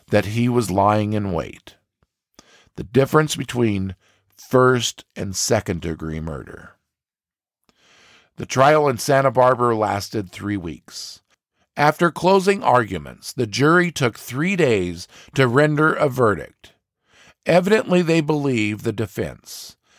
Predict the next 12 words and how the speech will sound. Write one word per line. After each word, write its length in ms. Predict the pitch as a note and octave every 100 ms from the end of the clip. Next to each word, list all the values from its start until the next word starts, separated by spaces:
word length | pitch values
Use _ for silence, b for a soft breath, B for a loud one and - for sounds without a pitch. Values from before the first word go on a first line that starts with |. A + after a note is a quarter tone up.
| b b
They 320 | - A#2 F3+
found 680 | F#3+ F3 D#3 C#3+ C#3 B2+ A2
Joe 320 | F#2+ B2 F#3
Solis 720 | G#3 - E3 A#2 G2+ F2+ - - b b - A2+
guilty 720 | E3+ G#3+ G3 C3 D#2+ G#1+ _ _ _ _ _ _ -
of 180 | A2
second-degree 840 | - - A#2+ C#3+ C3 C#3+ - D3 D3
murder. 560 | G2 C#2 G#1+ G1+ G1+ _ _ _ _ _ _ _ _ _ _ _ -
Joseph 800 | G#2 F#3+ G3 - G3 F3+ - - _ _ _ -
I. 380 | C#3 C3+ C3 B2
Solis 580 | - C3+ B2+ C3 A2
Junior 760 | - G#2 G2+ D#2 B1 G1+ G1+